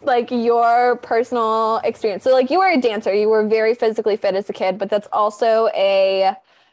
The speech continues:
hobby sport that doesn't necessarily come injury free. So why, I would love to hear you share a little bit about what that experience was like growing up, being that you guys weren't, like,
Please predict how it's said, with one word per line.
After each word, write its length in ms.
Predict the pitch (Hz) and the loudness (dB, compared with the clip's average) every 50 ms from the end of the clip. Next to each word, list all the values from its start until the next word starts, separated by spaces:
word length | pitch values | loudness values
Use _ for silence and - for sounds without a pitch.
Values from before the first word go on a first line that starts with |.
| _ _ _ _ _ _ _ _ _ _ _ _ _ _ _ _ | _ _ _ _ _ _ _ _ _ _ _ _ _ _ _ _
hobby 840 | - - - 202 190 196 190 190 202 208 208 208 208 208 202 202 | -14 -6 -2 0 0 0 2 0 0 0 2 2 2 2 2 0
sport 680 | - - - - - 220 202 196 196 202 208 220 208 - | -2 -6 -16 -8 -2 0 0 2 2 2 0 0 0 -2
that 160 | 240 202 208 | -2 -4 0
doesn't 320 | 208 202 196 226 220 170 | -2 -2 0 -2 -4 -4
necessarily 680 | 202 214 220 - - - - 240 208 196 202 202 196 180 | -2 -6 -6 -8 -16 -10 -4 0 2 2 2 2 0 -2
come 440 | - - - 202 190 190 196 190 - - | -4 -6 -4 -4 -2 -2 -4 -6 -6 -6
injury 480 | 208 208 208 208 208 202 202 190 190 | -4 -4 -2 0 0 0 0 0 0
free. 680 | 196 - - - - 196 196 190 185 190 202 220 277 403 466 523 539 523 - - | -2 -4 -14 -8 -6 -2 0 0 0 0 0 0 0 2 2 2 2 0 -2 -4
So 380 | - - - 233 233 226 214 | -8 -4 -2 0 2 2 2
why, 400 | 220 214 208 196 208 208 208 208 | 0 0 0 0 0 0 0 0
I 100 | - 202 | 0 0
would 140 | 214 226 220 | 0 0 0
love 260 | 208 214 208 208 208 | 2 0 0 0 -2
to 120 | - 269 262 | -2 -4 -2
hear 200 | 254 233 214 208 | 0 0 2 2
you 100 | 208 220 | 2 0
share 320 | 214 - 214 196 190 190 | 0 0 -2 0 0 0
a 100 | 175 185 | 0 0
little 140 | 196 185 190 | 0 0 2
bit 100 | 185 190 | 0 2
about 280 | 185 185 180 175 - | 2 2 0 0 0
what 180 | - 190 185 196 | 0 -2 -2 0
that 140 | 190 180 180 | 0 0 0
experience 540 | 180 180 - - 202 180 180 175 202 - - | -2 -4 -4 -8 -6 -6 -6 -6 -8 -6 -6
was 200 | 185 190 - - | -6 -6 -4 -4
like 320 | 185 170 170 170 165 - - - _ - | -2 -2 0 -2 -4 -6 -8 -20 _ -6
growing 380 | - 190 190 190 196 208 220 | -2 -2 0 0 0 0 0
up, 280 | 233 262 294 - 285 - - - 220 196 190 | 0 0 0 0 -2 -4 -8 -10 -8 -4 -2
being 420 | 208 208 202 196 190 185 185 185 | 0 0 0 0 0 -2 -4 -6
that 200 | - 180 175 143 | -4 -4 -4 -2
you 100 | 165 180 | -2 -4
guys 400 | 170 170 180 165 165 170 170 - - | -4 -2 -2 -2 -2 -2 -6 -6 -10
weren't, 360 | 180 175 165 165 156 - - | -10 -8 -8 -8 -10 -12 -14
like, 300 | 202 170 160 160 - - | -12 -12 -12 -12 -12 -16